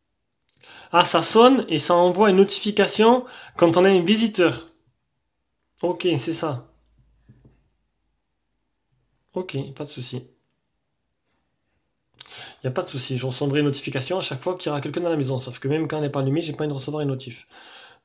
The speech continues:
Donc, on va continuer. Euh, seulement ces actions peuvent stopper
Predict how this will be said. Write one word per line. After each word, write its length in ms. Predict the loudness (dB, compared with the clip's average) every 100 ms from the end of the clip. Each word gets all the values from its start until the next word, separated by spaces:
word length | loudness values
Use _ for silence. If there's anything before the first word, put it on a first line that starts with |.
| 0
Donc, 240 | 0 0 -4 -20 _ _ _ -2
on 60 | 0
va 100 | 0
continuer. 680 | -4 -2 2 2 2 0 -12 _ _ _ _ _ _ _ _ _ -20 -20 -20 -20 -20 -18 0
Euh, 480 | 4 6 8 8 8
seulement 320 | 6 4 4
ces 160 | 4 2
actions 360 | 2 0 0
peuvent 300 | 2 4 2
stopper 800 | 0 0 0 2 2 2 -2 -18